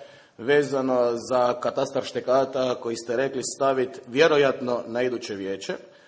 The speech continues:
Odnosno, rekli ste: „Nismo je napravili”, jesmo, pardon, „treba je staviti samo na vijeće.” Kada će to biti? Danas neće, vjerojatno na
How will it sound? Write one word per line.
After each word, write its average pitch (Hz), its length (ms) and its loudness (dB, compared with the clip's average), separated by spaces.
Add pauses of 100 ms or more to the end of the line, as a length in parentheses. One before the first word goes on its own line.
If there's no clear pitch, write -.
Odnosno, 123 320 -2
rekli 139 220 0
ste: 120 460 -2
„Nismo 143 320 -4
je 127 40 0
napravili”, 127 560 2
jesmo, 147 360 0
pardon, 139 380 0
„treba 139 220 0
je 120 40 -2
staviti 127 320 -4
samo 127 280 -4
na 110 80 -6
vijeće.” 101 380 -8
Kada 151 220 2
će 120 120 -4
to 127 180 -2
biti? 135 360 -2 (300)
Danas 135 380 2
neće, 127 500 -4
vjerojatno 113 600 0
na 101 100 -10